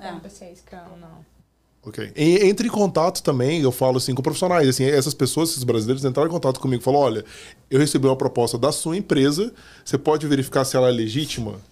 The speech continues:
Speaker 1: É.
Speaker 3: Ah, eu falei, Olha, me desculpa, assim, eu não quero estragar, assim,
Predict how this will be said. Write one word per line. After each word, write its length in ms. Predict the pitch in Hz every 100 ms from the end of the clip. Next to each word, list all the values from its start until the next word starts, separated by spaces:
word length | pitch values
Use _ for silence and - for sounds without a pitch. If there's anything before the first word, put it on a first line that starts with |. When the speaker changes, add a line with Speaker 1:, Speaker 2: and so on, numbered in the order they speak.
| -
Speaker 1:
É. 140 | 196 180
Speaker 3:
Ah, 140 | 226 143
eu 80 |
falei, 240 | 143 175 156
Olha, 160 | 131
me 160 | 131 135
desculpa, 420 | - - 185 151
assim, 160 | 131 135
eu 40 |
não 60 | 127
quero 160 | 131 131
estragar, 480 | - 165 139 127 123
assim, 420 | 104 - 117 98